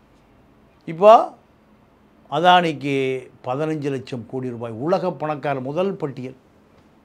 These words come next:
அப்போ இந்த, இந்த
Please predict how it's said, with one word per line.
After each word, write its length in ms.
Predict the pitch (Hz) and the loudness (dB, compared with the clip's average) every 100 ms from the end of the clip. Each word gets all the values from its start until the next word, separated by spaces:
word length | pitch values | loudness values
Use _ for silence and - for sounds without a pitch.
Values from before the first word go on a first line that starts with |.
| _ _ _ _ _ _ _ | _ _ _ _ _ _ _
அப்போ 500 | - 160 190 233 302 - _ _ _ _ _ _ _ _ | -8 0 4 4 2 -4 _ _ _ _ _ _ _ _
இந்த, 420 | 156 156 156 143 123 | -4 4 4 4 0
இந்த 200 | 147 | -4